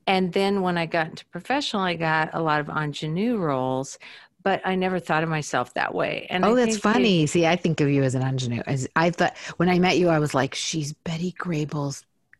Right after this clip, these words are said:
Speaker 2: distant, distant great, great, great, great granddaughter." <laughs>
Speaker 1: I love that you know who that is, actually.
Speaker 2: Yes.
Speaker 1: <laughs>
Speaker 2: Betty Grable,
Speaker 1: It
Speaker 2: Mother Wore
Speaker 1: used
Speaker 2: Tights.
Speaker 1: Yeah. It's so funny.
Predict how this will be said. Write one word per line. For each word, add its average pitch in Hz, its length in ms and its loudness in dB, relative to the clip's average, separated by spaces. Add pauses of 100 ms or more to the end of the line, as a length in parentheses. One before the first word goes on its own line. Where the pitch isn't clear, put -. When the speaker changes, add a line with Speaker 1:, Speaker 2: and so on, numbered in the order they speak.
(200)
Speaker 2:
distant, 160 500 -4 (120)
distant 147 400 -6
great, 151 300 -4
great, 131 280 -6
great, 143 280 -8
great - 220 -6
granddaughter." 131 720 -8 (140)
<laughs> - 200 -10
Speaker 1:
I 208 40 0
love 190 320 0
that - 140 -2
you - 80 -2
know 160 180 2
who 160 160 -4
that 135 200 0
is, 143 380 -2
actually. 170 560 2
Speaker 2:
Yes. 170 400 2
Speaker 1:
<laughs> - 420 -4
Speaker 2:
Betty 196 220 0
Grable, 165 600 -2
Speaker 1:
It 294 80 -2
Speaker 2:
Mother 190 200 2
Wore 180 200 2
Speaker 1:
used - 40 -4
Speaker 2:
Tights. 202 520 -4 (220)
Speaker 1:
Yeah. 254 380 2 (420)
It's 208 200 -2
so 196 200 0
funny. 175 420 -4